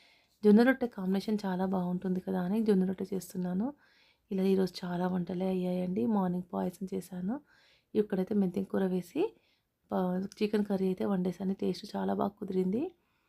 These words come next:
ఇక్కడ చికెన్ కర్రీ, చికెన్ గ్రేవీ, జొన్న రొట్టెలు, వైట్ రైస్ అండి.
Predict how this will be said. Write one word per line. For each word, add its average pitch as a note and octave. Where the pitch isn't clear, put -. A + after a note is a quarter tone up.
ఇక్కడ F#3+
చికెన్ F#3+
కర్రీ, F3+
చికెన్ F#3+
గ్రేవీ, F3+
జొన్న F3+
రొట్టెలు, F#3
వైట్ F#3
రైస్ F3+
అండి. F3+